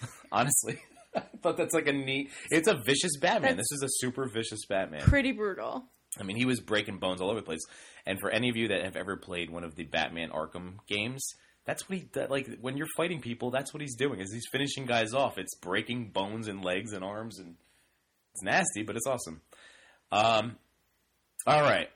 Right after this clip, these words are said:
Speaker 1: I don't, I'm gonna knock out the rest of my not a fans.
Speaker 2: Okay.
Speaker 1: Um, again, I had my sad Superman. Oh, so Superman, g-, uh, again, that the whole debate, which was great,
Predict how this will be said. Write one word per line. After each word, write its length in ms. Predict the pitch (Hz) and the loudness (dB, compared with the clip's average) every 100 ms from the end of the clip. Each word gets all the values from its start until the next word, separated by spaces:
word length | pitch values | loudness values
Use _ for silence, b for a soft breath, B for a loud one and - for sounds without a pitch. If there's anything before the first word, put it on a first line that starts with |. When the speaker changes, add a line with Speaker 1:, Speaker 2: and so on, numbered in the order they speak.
| _ - | _ 0
Speaker 1:
I 80 | 151 | 2
don't, 340 | 190 170 202 | 4 0 0
I'm 120 | 180 | 2
gonna 160 | 233 220 | 4 4
knock 240 | 175 156 | 6 6
out 140 | 143 127 | 4 2
the 100 | 101 | 2
rest 320 | 101 98 - | 2 2 -2
of 160 | 101 92 | -6 -2
my 280 | 90 80 | 0 0
not 260 | 80 82 90 | 0 0 0
a 40 | |
fans. 480 | - 131 139 165 - 392 | 0 -2 -2 -4 -6 -6
Speaker 2:
Okay. 200 | 440 392 - _ _ _ b b b b - | -4 -6 -10 _ _ _ b b b b -2
Speaker 1:
Um, 380 | 90 87 85 - _ | 0 0 -2 -10 _
again, 320 | 95 95 95 | -2 0 0
I 100 | 92 | 0
had 240 | 92 90 87 | -2 -4 -2
my 120 | 87 | -4
sad 260 | - 80 80 | -2 -4 -4
Superman. 500 | 143 160 160 160 156 147 | -6 -6 -4 -4 0 2
Oh, 200 | 123 98 B B B B B _ _ | 2 0 B B B B B _ _
so 380 | - 156 147 143 - | 2 6 6 2 -2
Superman, 580 | - 208 147 117 113 110 - _ _ _ _ _ _ _ - - | 0 2 4 6 6 2 -10 _ _ _ _ _ _ _ -18 -14
g-, 120 | 85 95 - 95 | -10 -10 -2 2
uh, 380 | 92 80 76 71 _ _ _ _ _ | 4 4 0 -4 _ _ _ _ _
again, 280 | 107 113 90 | -2 0 0
that 160 | 82 104 | -2 -6
the 80 | |
whole 160 | 107 147 | -2 -2
debate, 480 | 123 95 95 90 - | -2 0 2 0 -4
which 180 | 87 90 | -10 -8
was 100 | 139 | -6
great, 340 | 135 110 101 | 0 2 2